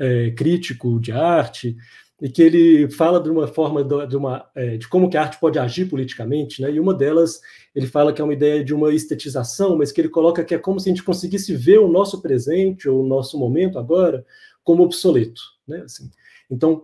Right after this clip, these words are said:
é, como a arte como uma forma de mostrar que isso que a gente vive hoje, né, assim, é meio que é só uma forma de viver, é só uma forma de existir, que na verdade é uma forma que já,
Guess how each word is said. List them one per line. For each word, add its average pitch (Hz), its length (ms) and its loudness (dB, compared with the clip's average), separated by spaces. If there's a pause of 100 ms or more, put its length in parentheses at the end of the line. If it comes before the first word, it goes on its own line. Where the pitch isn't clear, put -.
é, 143 280 2
como 170 500 0
a 147 80 0
arte 180 320 2
como 185 180 2
uma 170 80 0
forma 180 240 2
de 170 80 -4
mostrar 180 720 2
que 165 260 -6
isso 202 200 0
que 165 80 -2
a - 20 2
gente 156 240 -2
vive 139 380 -4
hoje, 143 460 4
né, 185 160 -2
assim, 135 260 -4
é - 20 -4
meio 156 260 0
que - 60 -4
é 151 60 -2
só 196 280 -2
uma 202 140 0
forma 165 580 0 (400)
de 143 120 -4
viver, 151 580 4
é - 60 0
só 165 200 0
uma 165 140 0
forma 170 420 -2
de 139 120 -6
existir, 139 400 -6
que 202 80 -2
na 190 60 0
verdade 180 360 0
é 196 40 -2
uma 185 140 0
forma 185 220 0
que 185 100 -8
já, 196 200 0